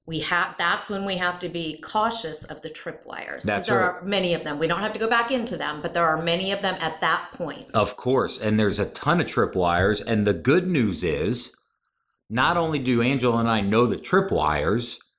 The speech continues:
Speaker 2: and even if something gets changed, we have tremendous planning software and artificial intelligence now to be able to take a tax return,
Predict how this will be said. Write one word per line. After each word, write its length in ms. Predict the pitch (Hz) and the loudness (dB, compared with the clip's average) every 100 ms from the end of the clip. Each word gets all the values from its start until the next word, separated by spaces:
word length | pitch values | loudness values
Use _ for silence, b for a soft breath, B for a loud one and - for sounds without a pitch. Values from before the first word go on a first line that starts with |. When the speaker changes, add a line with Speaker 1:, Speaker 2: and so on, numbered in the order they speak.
| _ _ _ _ _ _ _ _ | _ _ _ _ _ _ _ _
Speaker 2:
and 280 | 127 123 - | 2 2 0
even 460 | - 202 226 202 151 | -2 2 4 2 2
if 140 | 151 | 0
something 440 | - 165 139 147 123 | 0 0 0 2 2
gets 220 | 117 - | 2 0
changed, 540 | - - 143 120 - 113 | -2 0 2 2 0 0
we 160 | 147 | 2
have 220 | 135 135 - | 4 2 0
tremendous 960 | - 113 107 113 127 143 170 170 180 | 0 2 4 2 2 2 2 2 0
planning 880 | - - 143 143 143 120 104 120 - - | -2 0 0 2 2 2 2 0 -4 -8
software 800 | - 143 123 - 98 95 113 113 | 0 0 0 0 2 4 2 0
and 140 | 107 | -2
artificial 640 | 117 139 147 147 - 147 139 | 0 2 2 0 2 0 0
intelligence 640 | - 123 107 87 87 - | 2 2 2 2 -2 0
now 200 | 95 95 | 0 0
to 80 | 92 | 0
be 220 | 113 120 | 2 4
able 140 | 113 | 4
to 100 | 107 | 2
take 420 | 92 135 143 - - | -2 2 0 0 -2
a 80 | 110 | -2
tax 420 | - 131 - - | 0 -2 0 0
return, 420 | 98 - 82 65 | 0 -2 -6 -8